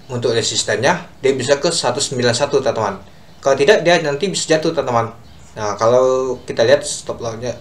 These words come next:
stop loss-nya ini seratus dua puluh sembilan. Tapi ini walan ini berbahaya, teman-teman. Berbeda seperti yang lain, teman-teman, itu dia. Nah, kalau besok kita lihat ya, teman-teman, seperti sih bisa ke seratus sembilan satu menurut saya sih, teman-teman, ini. Ini adalah analisa saya sendiri ya, teman-teman.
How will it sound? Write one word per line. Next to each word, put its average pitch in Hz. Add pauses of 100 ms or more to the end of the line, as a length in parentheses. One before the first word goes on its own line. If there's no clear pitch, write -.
stop 120
loss-nya 113
ini 139
seratus 123
dua 117
puluh -
sembilan. 107
Tapi 151 (460)
ini 170
walan 135
ini 165
berbahaya, 127
teman-teman. 107 (320)
Berbeda 107
seperti 143 (340)
yang 110
lain, 131
teman-teman, 104
itu 101
dia. 107 (720)
Nah, 95
kalau 139
besok 151
kita 160
lihat 160
ya, 123
teman-teman, 139
seperti -
sih 170
bisa 123
ke 143
seratus 127
sembilan 113
satu 127
menurut 110
saya -
sih, 107
teman-teman, 98
ini. 87 (340)
Ini 143
adalah 131
analisa 117
saya 120
sendiri 104
ya, 92
teman-teman. 107